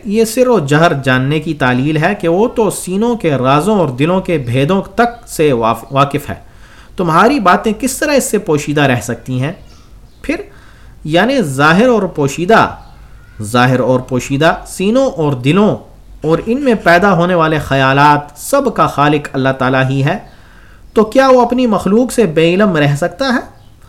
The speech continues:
استفہام انکار کے لیے ہے، یعنی ایسا نہیں ہو سکتا۔ پھر اللطیف کے معنی ہے باریک بین کے، اللطیف کے معنی ہے باریک بین کے ہیں، الذی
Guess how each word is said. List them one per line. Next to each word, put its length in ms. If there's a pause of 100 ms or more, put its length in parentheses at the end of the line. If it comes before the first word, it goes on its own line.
(160)
استفہام 640 (100)
انکار 440
کے 180
لیے 220
ہے، 160 (140)
یعنی 240
ایسا 280
نہیں 400
ہو 160
سکتا۔ 360 (1400)
پھر 180 (440)
اللطیف 640 (120)
کے 100
معنی 360
ہے 120
باریک 600
بین 320
کے، 320 (1700)
اللطیف 560
کے 120
معنی 400
ہے 160
باریک 500
بین 280
کے 140
ہیں، 160 (540)
الذی 760